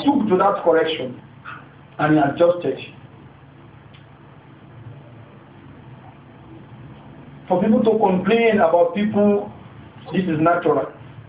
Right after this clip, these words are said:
Sa'ad bin Abu Waqqas radiyallahu anhu, who is known as Mustajabu Da'wa, whose prayer is always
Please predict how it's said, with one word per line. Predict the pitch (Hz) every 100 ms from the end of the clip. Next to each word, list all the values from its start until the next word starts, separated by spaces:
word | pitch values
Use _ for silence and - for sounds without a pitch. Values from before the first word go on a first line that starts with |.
| - - - - - - - - -
Sa'ad | 220 226 208
bin | 190
Abu | 175 175
Waqqas | 170 170 202 196 180 180 175
radiyallahu | 165 165 170 170
anhu, | 156 139 139 - - - - -
who | 185
is | 190
known | 160 175
as | 175 156 156
Mustajabu | 151 151 151 165 160 147
Da'wa, | 165 165 139 135 - - - - - - -
whose | - 135 185 196 185 143 - - - - - - - -
prayer | 196 190 180 165 170 - - - - - - - -
is | 156 -
always | 170 165 165 160